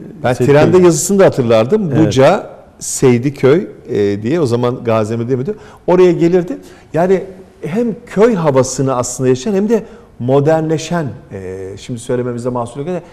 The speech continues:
Speaker 1: Emlak Bankası şimdi kalmadığı için söyleyeyim.
Speaker 2: Hı hı.
Speaker 1: Emlak Bankası evleriyle başlayan bir yapılaşma olmuştu. Sonra da gerçekten, e, yeni yeni caddeler açılarak belki şehrin içinde, e,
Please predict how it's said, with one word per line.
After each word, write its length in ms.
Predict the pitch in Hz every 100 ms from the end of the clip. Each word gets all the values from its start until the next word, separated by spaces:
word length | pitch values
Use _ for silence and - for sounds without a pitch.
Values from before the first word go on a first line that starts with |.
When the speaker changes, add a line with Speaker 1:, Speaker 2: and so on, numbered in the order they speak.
| - -
Speaker 1:
Emlak 340 | 120 131 127
Bankası 380 | 104 92 - 104
şimdi 200 | - 104
kalmadığı 400 | - 110 104 101
için 180 | 90 -
söyleyeyim. 280 | - 139 - - -
Speaker 2:
Hı 60 | 110
hı. 40 |
Speaker 1:
Emlak 300 | 120 131 113
Bankası 380 | 131 110 123 139
evleriyle 380 | 117 127 127 107
başlayan 420 | 107 - 143 160
bir 60 | 139
yapılaşma 720 | 117 - 127 123 156 135 - - - -
olmuştu. 560 | 98 90 90 - 226 294 - -
Sonra 260 | - 160 180
da 60 |
gerçekten, 480 | 233 165 - - 330 - -
e, 60 | 131 127 127 127 117 113 -
yeni 200 | 139 160
yeni 240 | 147 135
caddeler 420 | 127 127 120 135 131
açılarak 480 | - 139 120 101
belki 240 | 110 101 -
şehrin 320 | 123 104 107
içinde, 340 | 98 - 110 190 - - - - 113 113 123
e, 640 | 120 117 117 113 113 110